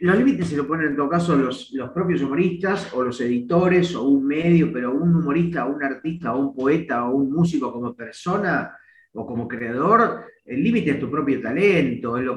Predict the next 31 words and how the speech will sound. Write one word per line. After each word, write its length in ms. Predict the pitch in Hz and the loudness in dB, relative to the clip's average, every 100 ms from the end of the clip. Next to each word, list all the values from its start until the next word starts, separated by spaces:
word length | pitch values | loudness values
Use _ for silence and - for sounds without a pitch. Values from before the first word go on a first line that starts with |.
| - | -4
o 80 | 120 | -2
lo 160 | 120 | -2
que 120 | 120 127 | 0 -2
vos 180 | 170 | -2
querés 240 | 147 135 127 | -2 -2 -2
decir 340 | 123 190 202 | -2 0 2
o 40 | 147 | 4
lo 80 | |
que 80 | 120 | 2
se 140 | 131 123 | -2 -4
te 100 | 120 | -4
ocurre, 640 | - 247 233 151 117 113 | 0 6 8 6 4 0
¿viste? 340 | 135 139 127 | 0 -2 -6
No, 220 | 120 135 131 | -6 -6 -6
no, 280 | 131 123 | -8 -8
no. 460 | 127 131 123 117 113 - - | -8 -8 -8 -10 -12 -16 -10
En 200 | 127 123 | -8 -2
cuanto 320 | 135 123 135 | 0 0 -2
a 240 | 127 - - _ 117 120 113 | -2 -6 -16 _ -18 -16 -10
hasta 320 | - - 143 | -8 -6 -2
dónde 240 | 165 208 151 | 0 0 0
te 40 | |
puedes 180 | 151 143 | 0 -2
ir 60 | 143 | -2
al 80 | |
carajo, 720 | 117 131 185 170 214 143 104 - - _ _ _ | -2 0 0 2 2 0 -2 -8 -18 _ _ _
eh, 800 | - - 55 57 58 57 55 _ _ _ | -20 -20 -20 -20 -20 -20 -20 _ _ _
la 180 | 120 123 | -8 -6
naturaleza 600 | 123 127 135 156 - 147 | -4 -2 2 4 2 0
es, 280 | 123 120 123 | -2 -4 -10
eh, 400 | 117 117 117 | -14 -12 -12